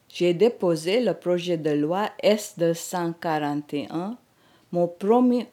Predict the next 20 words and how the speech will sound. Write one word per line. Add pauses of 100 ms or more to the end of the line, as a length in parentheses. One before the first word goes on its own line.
premier
projet
de
loi (500)
pour
proclamer
la
Journée (260)
internationale
de
la
langue
maternelle. (1080)
Ce
projet
de
loi
n'a
passé (540)
l'étape